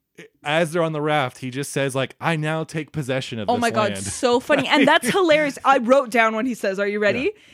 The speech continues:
Speaker 2: He wrote, he says, "I solemnly and formally take possession of all this land." Like, what an idiot. You're literally just,
Speaker 1: <laughs>
Speaker 2: like, drifting through it. You're not
Speaker 1: But
Speaker 2: even,
Speaker 1: that's
Speaker 2: like,
Speaker 1: what happened.
Speaker 2: you're not
Speaker 1: Yeah.
Speaker 2: even stopping and, like, putting up, like, a sign that says, "Yeah, I claimed this, I claimed this." Like,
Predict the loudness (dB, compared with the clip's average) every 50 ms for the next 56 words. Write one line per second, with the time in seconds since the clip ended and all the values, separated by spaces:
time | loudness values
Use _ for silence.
0 | _ _ 0 4 4 4 4 2 -2 _ _ _ 2 2 4 6 4 2 2 0
1 | -14 _ _ _ _ -2 0 0 0 -2 0 2 4 4 6 6 4 4 2 2
2 | 0 0 0 0 0 0 0 -2 0 0 2 4 4 2 2 0 -2 -4 -4 -2
3 | -2 -2 -2 -4 -6 -6 0 2 2 2 2 0 0 0 -2 -2 -2 -2 2 2
4 | 2 2 2 0 -2 -2 -4 -4 -2 -2 -4 -4 -6 -8 -6 -6 -6 -6 -4 -4
5 | -2 -2 -2 -4 -6 -10 -10 -2 0 0 0 2 0 -2 -2 0 -2 -2 0 0
6 | 4 4 4 4 4 0 -4 -4 -4 -2 2 2 2 2 2 -2 -2 0 0 2
7 | 2 4 2 2 0 -2 -6 -6 -6 -4 -2 0 0 0 0 0 -2 0 0 2
8 | 2 2 2 4 2 2 2 2 0 0 2 2 0 0 0 -2 -8 -10 -8 -4
9 | 0 0 2 4 4 4 4 2 0 0 -2 -2 -8 0 2 4 4 4 4 4
10 | 2 2 2 0 0 0 0 0 0 0 0 2 2 2 0 2 0 0 0 2
11 | 0 0 2 2 -2 0 0 0 0 0 0 0 0 0 -2 -2 0 0 0 2
12 | 2 2 4 6 4 4 4 4 2 0 0 2 2 2 2 2 4 4 4 4
13 | 4 2 -2 0 0 0 0 0 0 0 0 -2 -4 -6 _